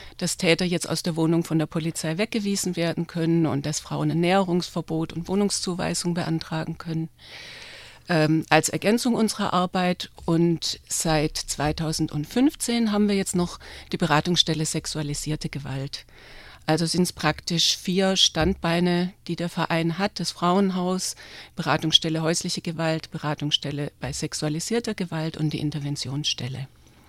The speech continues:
Ähm, im Frauenhaus haben wir Platz für acht Frauen und bis zu zwölf Kinder und sind leider, leider seit langem tagessatzfinanziert.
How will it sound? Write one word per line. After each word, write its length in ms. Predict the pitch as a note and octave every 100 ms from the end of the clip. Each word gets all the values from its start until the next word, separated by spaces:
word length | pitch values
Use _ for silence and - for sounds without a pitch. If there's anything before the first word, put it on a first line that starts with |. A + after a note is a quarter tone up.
| - - - - - - - - -
Ähm, 500 | D#3 D3+ D#3 D#3 D#3+ - -
im 180 | E3+ E3
Frauenhaus 680 | - E3+ B3+ B3 A3+ G#3+
haben 160 | G#3 G3
wir 80 | F#3+
Platz 380 | - F#3+ - -
für 500 | - F3 E3+ D#3 - -
acht 320 | G3 - -
Frauen 340 | - F#3 F#3+
und 100 | F3
bis 200 | E3+ -
zu 140 | - D#3
zwölf 420 | - D#3 D#3+ -
Kinder 440 | A3 A#3+ A#3+ B3+ - - - - - - - - - -
und 400 | F3+ F#3+ F#3+ -
sind 520 | - G3 F#3 F3+ E3
leider, 580 | E3 F3 G#3 A3 A3 A3+
leider 720 | F#3 D#3+ E3+ F#3 G3 G3+ G3 -
seit 400 | - E3 E3+ E3+
langem 380 | E3 F#3 F#3+
tagessatzfinanziert. 1400 | F#3 F3 F#3+ - A3 - - G#3+ A3 - G#3+ A3 A#3+ -